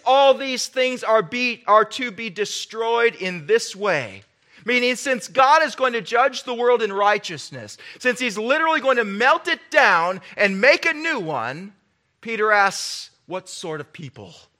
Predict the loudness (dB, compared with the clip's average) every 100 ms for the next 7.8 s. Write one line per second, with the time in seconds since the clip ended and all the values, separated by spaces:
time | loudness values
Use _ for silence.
0 | -16 -16 -14 -20 -20 -20 -20 _ _ _
1 | _ _ _ _ _ _ _ -18 -10 -2
2 | 0 -2 -10 -12 -8 -8 -10 -14 -16 -14
3 | -14 -14 -16 -12 -12 -12 -18 -20 _ -20
4 | _ _ _ _ -18 -10 -8 -8 -12 -18
5 | -18 -16 -18 -20 _ _ _ _ _ _
6 | _ -8 -4 0 0 0 0 2 4 2
7 | -4 -6 -4 -2 -2 -4 -14